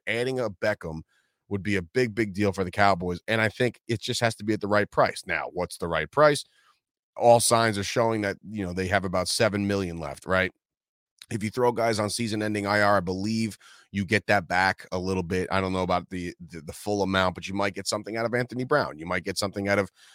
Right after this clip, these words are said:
I, I don't know how much they saved by cutting, um, uh, what's this guy that, yeah, last week?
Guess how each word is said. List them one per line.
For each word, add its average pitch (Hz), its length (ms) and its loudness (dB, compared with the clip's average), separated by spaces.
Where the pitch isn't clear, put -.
I, 101 160 4
I 110 80 8
don't 123 140 4
know 117 100 6
how 110 140 2
much 110 380 0
they 98 200 -2
saved 101 380 0
by 95 160 0
cutting, 98 440 0
um, 85 380 -2
uh, 78 160 -4
what's 78 200 -6
this 78 120 -12
guy 69 180 -8
that, 73 180 -10
yeah, 85 160 -8
last 82 300 0
week? 73 200 -12